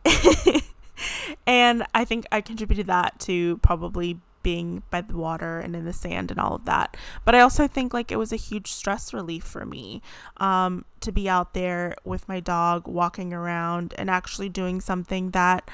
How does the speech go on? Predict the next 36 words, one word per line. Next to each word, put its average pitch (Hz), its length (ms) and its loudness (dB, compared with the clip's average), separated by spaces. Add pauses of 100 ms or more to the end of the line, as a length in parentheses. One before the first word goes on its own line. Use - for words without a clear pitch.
(480)
I 196 180 4
enjoy 208 380 0
doing. 214 560 -2
And 196 440 2 (1700)
I - 140 4
wanna 311 280 8
really 302 360 6
encourage 214 640 0
people 190 560 2
to 226 140 -2
do 220 220 0
the 226 120 2
same. 185 540 -2
I 202 100 0
know 214 260 6
that 254 140 6
it's 247 160 0
a 240 60 2
weird 220 240 2
time. 185 420 2
I 190 80 -2
know 196 160 2
that 202 180 2
maybe 190 360 -2
some 190 240 -2
of 185 100 -4
you 185 160 0
are 185 80 0
like, 180 340 -2
"I'm 202 240 2
not 202 200 2
going 190 260 0
to - 80 -6
the - 80 -8
beach, 180 560 -2 (480)
like, 180 320 2